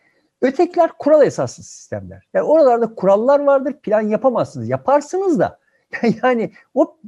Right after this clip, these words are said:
sizin yaptıklarınızla planladığınız hedef,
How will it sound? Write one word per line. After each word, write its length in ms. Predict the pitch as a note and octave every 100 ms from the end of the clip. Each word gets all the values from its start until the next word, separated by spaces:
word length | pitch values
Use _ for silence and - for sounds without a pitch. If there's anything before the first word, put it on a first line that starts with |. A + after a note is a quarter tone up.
| - _
sizin 340 | - F#3 C#4+
yaptıklarınızla 1000 | E4 B3+ - - G#3 G3 F#3+ C#3+ E3+ G#3
planladığınız 680 | F3+ F#3 G3 G3 G#3 G#3 F3+
hedef, 400 | F3 G3 G#3 -